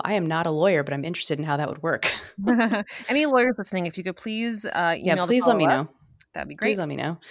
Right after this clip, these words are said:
Speaker 1: I
Speaker 2: Tweet us at Jesse
Speaker 1: technically
Speaker 2: Watches.
Speaker 1: have a bit more, uh, legal, uh, knowledge 'cause I did watch Legally Blonde. So, you know, I'm very comfortable with using legal jargon in real life. But,
Speaker 2: <laughs>
Speaker 1: um, <laughs> uh,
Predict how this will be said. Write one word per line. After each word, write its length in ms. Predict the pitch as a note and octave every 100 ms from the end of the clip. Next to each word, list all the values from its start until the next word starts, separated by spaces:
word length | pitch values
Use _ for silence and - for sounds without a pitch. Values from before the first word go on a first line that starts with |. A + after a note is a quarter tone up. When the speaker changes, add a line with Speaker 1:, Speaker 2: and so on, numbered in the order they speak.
| - -
Speaker 1:
I 80 | E3+
Speaker 2:
Tweet 160 | G3+ F#3+
us 120 | G#3
at 120 | F3+
Jesse 0 |
Speaker 1:
technically 260 | F3+ F3 E3+
Speaker 2:
Watches. 400 | G3 A3+ C4+ - _ _ _ _
Speaker 1:
have 440 | - F3 E3 D#3+ D#3+
a 60 |
bit 220 | D3+ E3 E3
more, 400 | E3+ E3 D#3+ D#3+
uh, 220 | D#3 D#3
legal, 680 | D3+ D#3 D#3 D3+ D3+ D3 D3 - - _ -
uh, 220 | D3+ D3+
knowledge 360 | D#3 C#3+ C#3+ -
'cause 100 | D#3
I 80 | C#3+
did 180 | D3+
watch 200 | D3+ D3+
Legally 260 | D#3+ D#3 E3
Blonde. 480 | D#3+ C3+ B2+ C#3 -
So, 440 | - - B2+ B2 C3
you 120 | D#3
know, 260 | C#3+ A2+ C#3+ _ _
I'm 200 | D3 C#3+ C#3+ _
very 200 | D#3 D3+
comfortable 380 | D#3 D3 - D3
with 120 | D3
using 280 | D3+ D3 D3
legal 200 | D3 D3+
jargon 280 | D3+ C#3+ D3
in 80 | D3
real 120 | D#3 D3+
life. 300 | B2 - - - - - _ -
But, 240 | C#3+ B2+ - - -
Speaker 2:
<laughs> 160 | -
Speaker 1:
um, 360 | D#3 C3+ B2+ D#3
<laughs> 1200 | - - - - - - - - - - - -
uh, 600 | F3+ D#3+ D3 D3 D3 D3+